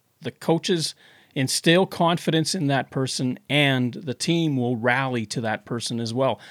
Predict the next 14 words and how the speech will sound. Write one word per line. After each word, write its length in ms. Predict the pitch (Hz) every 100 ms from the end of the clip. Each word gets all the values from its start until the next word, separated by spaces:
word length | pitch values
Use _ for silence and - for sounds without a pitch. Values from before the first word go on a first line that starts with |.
| - -
But 120 | 135
if 100 | 127
the 80 | 135
coaches 500 | - 175 208 226 156
are 60 |
second-guessing, 840 | 131 165 - 120 113 107 - - 117 _ _ _ _ _ _ _ _
and 380 | 143 135 120 -
Kahari 420 | - 131 147 208 175
Jones, 640 | 160 185 160 123 107 -
after 420 | 135 139 - 156
that 300 | 143 127 113
game 520 | 131 147 160 117 107 _ _ -
against 460 | 131 127 131 123 120
Ottawa, 580 | 127 156 123 113 107